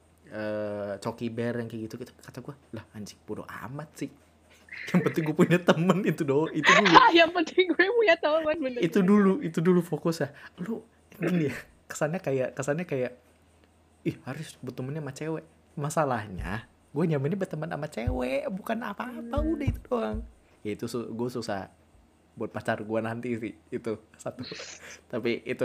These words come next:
Speaker 1: masalah lain hari, itu kita omongin lain hari. Tapi ya kayak gitu tuh.
Speaker 2: Iya, iya, iya.
Speaker 1: Nah, itu sentimen, itu se-, itu stigmanya satu. Yang kedua, itu kayak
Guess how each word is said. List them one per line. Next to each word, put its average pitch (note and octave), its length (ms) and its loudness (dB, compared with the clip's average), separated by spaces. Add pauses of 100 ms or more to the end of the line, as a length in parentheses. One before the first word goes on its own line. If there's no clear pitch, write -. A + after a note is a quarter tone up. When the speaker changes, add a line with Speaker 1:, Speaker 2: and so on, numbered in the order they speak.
Speaker 1:
masalah A#2 560 -4
lain A2 240 -2
hari, G#2+ 240 -4
itu A2 320 -4
kita G#2 240 -4
omongin G#2 320 -4
lain G2+ 240 -6
hari. G2 160 -8
Tapi G#2+ 200 -8 (120)
ya A#2+ 180 0
kayak G#2+ 220 -6
gitu - 240 -14
tuh. - 40 -20 (1300)
Speaker 2:
Iya, A#3 160 -2
iya, A3 320 -6
iya. A3 80 -12
Speaker 1:
Nah, A#2 80 -2
itu A#2 160 0
sentimen, A2+ 480 -4
itu B2 160 -2
se-, B2 240 -6
itu B2 240 -10
stigmanya A#2 480 -6
satu. G#2 240 -8 (240)
Yang A2+ 160 -8
kedua, B2+ 400 -2 (160)
itu C#3 160 -10
kayak G#2 720 -6